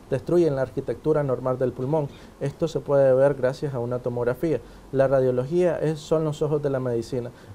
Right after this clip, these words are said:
No hay ningún paciente de que no se vaya a realizar ningún tipo de examen. La radiología es una de las pocas especialidades que se relaciona con todas las especialidades médicas.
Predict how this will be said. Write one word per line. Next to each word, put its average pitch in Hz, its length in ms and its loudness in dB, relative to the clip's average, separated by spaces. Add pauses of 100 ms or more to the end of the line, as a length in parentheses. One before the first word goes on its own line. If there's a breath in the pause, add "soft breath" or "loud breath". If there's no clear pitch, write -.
No 143 120 0
hay 165 100 2
ningún 156 320 -2
paciente 156 480 -2
de 135 140 0
que 123 120 -6
no 127 120 -4
se 139 120 -6
vaya 131 220 2
a 123 40 0
realizar 127 420 -2
ningún 131 280 -6
tipo 147 300 -4
de 123 80 2
examen. 113 360 -6 (360 loud breath)
La 131 120 2
radiología 131 760 2 (200 loud breath)
es 143 140 0
una 175 280 -2
de 143 80 2
las 123 120 -4
pocas 160 300 -4
especialidades 139 680 0
que 127 100 -4
se 131 120 -6
relaciona 120 540 -4
con 123 220 -4
todas 160 320 2
las 143 120 -2
especialidades 123 640 0
médicas. 120 460 -2